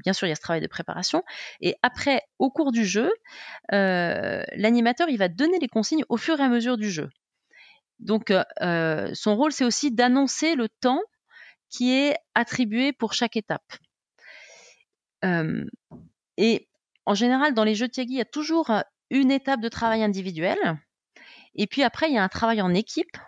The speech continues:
hein, parce que les, les participants, ils sont en général disposés autour de table de, euh, six, huit personnes maximum. Donc, ils sont en îlot et, et ils travaillent énormément entre eux.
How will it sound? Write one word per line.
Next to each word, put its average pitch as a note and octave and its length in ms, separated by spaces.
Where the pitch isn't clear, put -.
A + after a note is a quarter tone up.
hein, A3 120
parce - 160
que G#3 80
les, F3+ 220
les E3 420
participants, G#3+ 640
ils A#3+ 80
sont G3+ 400
en G3+ 160
général G3+ 800
disposés F#3 440
autour F3+ 220
de E3 80
table C4 460
de, F#3+ 400
euh, - 280
six, - 540
huit F3 300
personnes F3+ 400
maximum. E3+ 760
Donc, F#3 240
ils G3 60
sont G3+ 160
en F3+ 140
îlot F#3+ 300
et, G3+ 280
et G#3+ 140
ils G#3+ 40
travaillent C#4 400
énormément B3+ 480
entre - 240
eux. G#3 100